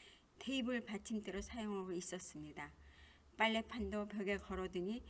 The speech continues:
근사한 소품처럼 보였습니다. 이처럼 문제는 물건의 상태가 아니라 그 물건에 대한 고정관념과 다른 방식을 용납하지 않으려고 하는 편협함과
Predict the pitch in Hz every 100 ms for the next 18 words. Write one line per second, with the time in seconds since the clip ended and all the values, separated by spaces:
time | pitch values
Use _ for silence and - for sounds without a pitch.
0 | - - - - 208 202 247 208 214 247
1 | 247 220 226 202 190 214 214 208 196 180
2 | 160 156 147 - - - - - 202 202
3 | 247 233 233 220 214 214 208 220 - 233
4 | 208 220 220 226 285 285 254 196 190 185
5 | 185 180 180 165 - - - - 208 233
6 | 208 214 208 214 202 196 196 196 208 196
7 | 190 175 175 175 170 165 175 214 - -
8 | - - - 196 233 233 220 214 214 196
9 | 196 214 214 208 214 214 180 196 - 185
10 | 185 180 175 185 170 202 247 - - -
11 | - - - - - - - 262 240 226
12 | - 220 185 196 190